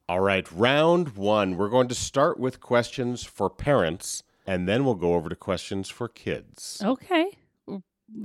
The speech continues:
Speaker 2: mixing it up, huh?
Speaker 1: So we're starting in the nineteen eighties.
Speaker 2: Okay.
Speaker 1: 'Cause now we can move chronologically through time.
Speaker 2: I see, I see. Okay.
Speaker 1: So we're gonna start with Team Parents. Question one, all about the nineteen eighties.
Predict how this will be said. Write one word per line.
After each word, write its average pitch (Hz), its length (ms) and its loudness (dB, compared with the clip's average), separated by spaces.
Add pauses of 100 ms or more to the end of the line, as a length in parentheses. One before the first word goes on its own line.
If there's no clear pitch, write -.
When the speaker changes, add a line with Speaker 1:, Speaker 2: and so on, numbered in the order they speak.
(120)
Speaker 2:
mixing 247 480 2
it 269 80 4
up, 370 220 2
huh? 226 280 2 (400)
Speaker 1:
So 104 220 -2
we're 98 60 0
starting 180 360 6
in 160 80 4
the 127 60 6
nineteen 147 640 4
eighties. 110 540 0
Speaker 2:
Okay. 208 280 -4
Speaker 1:
'Cause - 220 -12
now 110 160 4
we 117 40 4
can 117 140 -2
move 113 160 0
chronologically 95 800 2
through 73 200 -8
time. - 500 -12
Speaker 2:
I 226 120 0
see, 147 260 -8
I 156 80 -12
see. - 280 -14
Okay. 196 320 -8 (100)
Speaker 1:
So 120 160 0
we're 107 100 2
gonna 123 80 6
start 143 360 2
with 147 140 -4
Team 156 220 2
Parents. 131 640 2 (360)
Question 110 480 2
one, 104 340 4
all 90 200 -4
about 92 200 0
the 90 60 -6
nineteen 90 580 -2
eighties. 104 500 -4